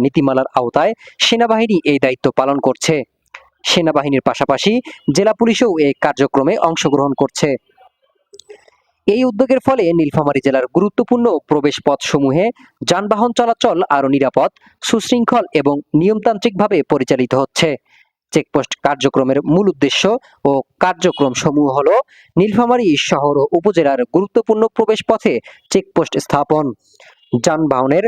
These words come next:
কাগজপত্র যাচাই ও সন্দেহভাজন মালামালের তল্লাশি, জাল টাকা, অবৈধ অস্ত্র ও মাদক বহন প্রতিরোধ, পশুর হাটমুখী যানবাহনের চলাচলে শৃঙ্খলা নিশ্চিতকরণ,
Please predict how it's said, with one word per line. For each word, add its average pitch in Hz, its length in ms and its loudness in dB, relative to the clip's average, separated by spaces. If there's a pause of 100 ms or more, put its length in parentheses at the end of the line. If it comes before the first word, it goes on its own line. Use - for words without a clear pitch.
(260)
কাগজপত্র 214 600 0
যাচাই 226 360 0 (100)
ও 143 80 2 (220)
সন্দেহভাজন 151 600 0 (140)
মালামালের 156 440 0 (300)
তল্লাশি, 151 480 0 (680)
জাল 170 180 0 (120)
টাকা, 165 240 2 (360)
অবৈধ 190 300 2 (160)
অস্ত্র - 220 -2 (180)
ও - 20 4 (180)
মাদক 143 360 0
বহন 131 280 0 (120)
প্রতিরোধ, - 400 0 (580)
পশুর 185 320 2 (100)
হাটমুখী 156 520 0
যানবাহনের 135 580 0
চলাচলে 147 360 0 (380)
শৃঙ্খলা 180 400 2
নিশ্চিতকরণ, 147 680 0